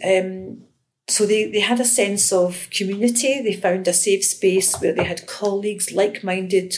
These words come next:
colleagues with similar lived experiences. And suddenly that gave them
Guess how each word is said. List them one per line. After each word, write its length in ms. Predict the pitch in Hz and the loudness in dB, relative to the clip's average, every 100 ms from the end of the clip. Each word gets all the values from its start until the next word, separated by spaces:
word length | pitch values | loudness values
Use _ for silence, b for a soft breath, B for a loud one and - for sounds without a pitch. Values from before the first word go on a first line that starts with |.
| - | -2
colleagues 340 | 185 175 175 | 0 2 0
with 140 | 180 - | -2 0
similar 440 | - 190 196 196 | 2 0 0 -2
lived 280 | 185 180 180 | 0 -2 -2
experiences. 1000 | - - 185 185 185 180 180 180 180 B B B B B | -6 -4 -2 0 0 2 2 2 0 B B B B B
And 100 | 185 | 0
suddenly 440 | 180 - 196 226 220 | 2 2 2 2 2
that 260 | 190 175 | 0 0
gave 240 | 190 190 190 | 2 2 2
them 420 | 185 180 175 - | -2 -2 -6 -8